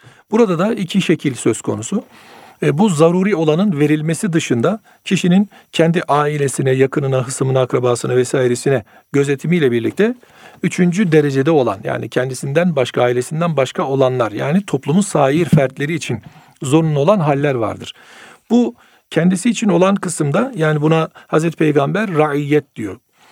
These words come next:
Hadis-i şerifte "Kullukum ra'in ve kullukum mes'ulun an ra'iyyetihi"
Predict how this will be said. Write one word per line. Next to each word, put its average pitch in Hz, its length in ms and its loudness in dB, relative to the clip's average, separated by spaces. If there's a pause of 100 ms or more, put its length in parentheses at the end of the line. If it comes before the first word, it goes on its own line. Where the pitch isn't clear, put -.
(120)
Hadis-i 131 240 -2
şerifte 135 300 0
"Kullukum 123 500 -2
ra'in 135 420 -2
ve 123 80 2
kullukum 120 420 -2
mes'ulun 123 260 -4
an 120 260 0
ra'iyyetihi" 117 720 0